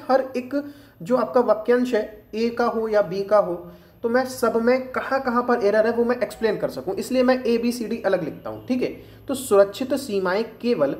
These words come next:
सीमांत, सुरक्षित सीमाएं केवल सीमांत इलाकों के लिए ही समस्याएं पैदा नहीं करती हैं, वरन राष्ट्रीय हितों को भी गंभीर क्षति पहुंचाती हैं। देखो सर, राष्ट्रीय हितों को भी गंभीर क्षति पहुंचा रही हैं, ठीक है?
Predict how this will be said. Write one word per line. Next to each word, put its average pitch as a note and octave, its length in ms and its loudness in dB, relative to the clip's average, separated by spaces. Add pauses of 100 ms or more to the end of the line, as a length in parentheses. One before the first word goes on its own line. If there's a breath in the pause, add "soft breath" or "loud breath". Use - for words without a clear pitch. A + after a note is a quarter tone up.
(300)
सीमांत, F3 880 -2 (460)
सुरक्षित F3+ 520 0
सीमाएं F#3 480 0
केवल F#3 360 2 (240 loud breath)
सीमांत A3+ 680 -2
इलाकों E3 400 0
के A3+ 160 0
लिए G3 160 2
ही G3+ 160 -2
समस्याएं G3 540 -4
पैदा G#3 240 2
नहीं A3+ 280 -2
करती F3 340 -2
हैं, B2 160 -4 (600 soft breath)
वरन G3+ 280 2
राष्ट्रीय E3 520 0
हितों F#3 340 -2
को F3+ 200 -2
भी G3 160 -6 (100)
गंभीर D3+ 380 0
क्षति F3 300 -4
पहुंचाती C#3+ 440 -4
हैं। C#3+ 80 -6 (220 loud breath)
देखो A#3 140 -2
सर, - 380 0
राष्ट्रीय D#3+ 520 2
हितों G3 280 0
को G3 160 0
भी A3+ 120 -2
गंभीर F3 360 0
क्षति G3+ 280 -6
पहुंचा D3+ 360 -2
रही C3 200 -4
हैं, - 160 -10 (680)
ठीक B3+ 140 2
है? A3 100 4